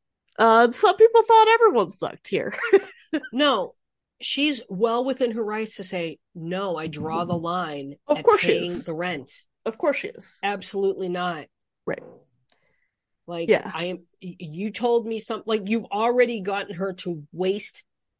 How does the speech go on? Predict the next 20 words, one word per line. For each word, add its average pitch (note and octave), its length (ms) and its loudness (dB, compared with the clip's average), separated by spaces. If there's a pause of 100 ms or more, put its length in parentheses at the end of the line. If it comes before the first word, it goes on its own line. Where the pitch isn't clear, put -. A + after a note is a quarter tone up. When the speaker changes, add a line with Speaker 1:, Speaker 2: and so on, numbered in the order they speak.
(160)
Speaker 2:
two, - 220 -8
three A#3 260 -4
years A3+ 280 0
of G#3+ 120 -6
her G#3 140 -6
life F#3 580 -4 (180)
Speaker 1:
Mm-hmm. G#3+ 280 -4 (140)
Speaker 2:
by F3+ 140 0
jerking G#3 640 -2
her F#3+ 160 -6 (120)
around. D#3+ 500 -6
And E3 100 -10
now F3 180 -8
you're G3 180 -6
like, F3 240 -6 (1080)
"Can A3+ 140 -2
you A3+ 80 -2
pay A3+ 240 -6
the A#3 140 -6
rent?" F#3+ 460 -6